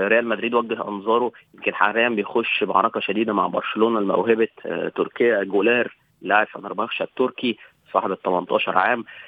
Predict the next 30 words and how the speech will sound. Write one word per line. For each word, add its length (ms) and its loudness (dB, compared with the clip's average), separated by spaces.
ريال 120 4
مدريد 260 0
نوعا 280 4
ما 140 0
النهج 240 -4
بتاعه 260 2
اختلف 380 -2
عن 80 -4
السنين 340 -2
الماضية، 420 4
بيجلب 460 0
باللعيبة 380 -2
الأقل، 680 0
آه، 1120 0
في 20 4
السن 360 2
الشباب، 440 0
يعني، 180 0
بنتكلم 400 -2
من 120 -4
تمنتاشر 440 -4
سنة، 280 0
يعني، 200 -4
فيما 260 0
فوق. 300 0
ابتدى 140 2
يصرف 340 -6
نظر 200 -2
شوية 340 0
عن 280 2